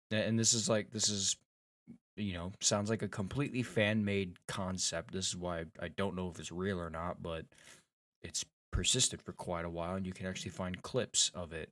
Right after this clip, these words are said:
which might just be fan-made as well. But,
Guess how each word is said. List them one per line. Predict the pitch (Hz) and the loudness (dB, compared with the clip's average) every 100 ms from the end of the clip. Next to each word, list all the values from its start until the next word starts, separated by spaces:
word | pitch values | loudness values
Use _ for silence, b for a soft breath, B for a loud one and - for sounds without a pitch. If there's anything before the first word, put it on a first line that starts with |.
| - | -8
which | 101 95 - | -4 -2 0
might | 95 90 | -2 -4
just | - - | -6 -8
be | 85 | -10
fan-made | - 80 - 65 | -8 -8 -8 -12
as | - - | -12 -10
well. | 78 - _ B B B B B _ _ 104 | -10 -10 _ B B B B B _ _ 2
But, | 92 87 | 2 0